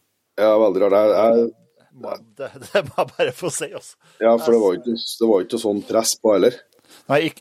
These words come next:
Speaker 2: ikke har
Speaker 1: Ja.
Speaker 2: vært, ikke har vært jaga lenge.
Speaker 1: Nei.
Speaker 2: Eh, og, og det, klart det var, det var, det var perfekt føre sånn, eh, hund, hundmessig, for det, det er ikke
Speaker 1: Ja.
Speaker 2: mye snø, og, og, ehm, og den som jakta gaupe vet jo at det var ikke noe uthold,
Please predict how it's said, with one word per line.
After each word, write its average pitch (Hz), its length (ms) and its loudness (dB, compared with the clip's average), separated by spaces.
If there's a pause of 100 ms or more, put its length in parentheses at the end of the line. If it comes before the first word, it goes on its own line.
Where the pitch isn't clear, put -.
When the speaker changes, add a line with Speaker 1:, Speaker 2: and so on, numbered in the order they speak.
Speaker 2:
ikke 147 240 -2
har 156 140 2
Speaker 1:
Ja. 147 80 -4
Speaker 2:
vært, 135 180 -10 (120)
ikke 139 280 -6
har 151 80 -2
vært 127 160 -4
jaga 101 240 2
lenge. 139 320 -4 (460)
Speaker 1:
Nei. 104 160 4
Speaker 2:
Eh, 123 1040 -2
og, 117 480 0 (100)
og 110 380 -6
det, 107 100 -20
klart 120 220 -2
det 113 80 2
var, 110 240 4
det 107 100 -2
var, 95 280 0 (320)
det 117 120 -6
var 107 140 2
perfekt - 480 -4
føre 92 320 0
sånn, 95 280 -6
eh, 92 400 -4
hund, 92 280 -10
hundmessig, 98 460 -4 (100)
for - 160 -4
det, 98 60 2 (100)
det 95 100 -6
er 90 60 -4
ikke 104 140 4
Speaker 1:
Ja. 95 80 -4
Speaker 2:
mye 90 100 -6
snø, 92 240 -6
og, 92 300 -2 (420)
og, 98 240 -8
ehm, 87 540 -10 (760)
og - 140 -4
den 101 120 0
som 98 120 -2
jakta 92 260 2
gaupe 90 160 0
vet 82 120 -2
jo 95 60 2
at 85 60 -2
det 95 80 -2
var 85 120 0
ikke 98 120 -6
noe 95 160 0
uthold, 82 200 0